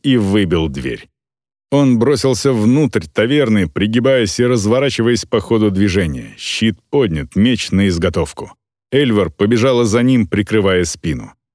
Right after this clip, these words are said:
Грент и другие бойцы хлынули следом через дверной проём. В зале был всего один человек.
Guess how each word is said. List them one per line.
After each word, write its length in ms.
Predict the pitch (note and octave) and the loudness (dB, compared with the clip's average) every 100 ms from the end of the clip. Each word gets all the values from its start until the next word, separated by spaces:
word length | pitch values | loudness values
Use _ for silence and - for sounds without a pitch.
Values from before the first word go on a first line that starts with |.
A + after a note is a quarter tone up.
| - | -8
Грент 420 | F#2 A2 B2+ A2 | -2 0 0 0
и 60 | A#2+ | 0
другие 400 | A2 A#2 C3+ D3 | 0 0 2 0
бойцы 440 | C3+ C3 - C3 | 0 -2 -2 -2
хлынули 580 | A2+ - G#2+ D3 C#3 B2 | -2 -2 0 2 2 0
следом 560 | A2+ - A2 A#2+ A2 G2+ | -2 -2 0 2 2 0
через 320 | - G2 F2 | 0 -2 -2
дверной 460 | D#2 F2 E2 D#2 D2 | -2 -2 0 -4 -6
проём. 500 | - C#2 B1+ G#2+ - _ _ _ _ _ _ _ _ _ _ - | -8 -10 -10 -14 -20 _ _ _ _ _ _ _ _ _ _ -16
В 100 | D#2+ | -8
зале 420 | G2 F3+ F#3+ E3+ | -4 -4 -2 -4
был 320 | C#3 D3+ C#3+ | -2 -2 -2
всего 640 | A#2 - - B2 A#2+ C3 A2+ | -6 -10 -4 0 2 2 0
один 320 | G2+ G#2 G2 | 0 0 0
человек. 640 | - F#2 E2+ C2 A1+ - | -2 -4 -2 -4 -10 -20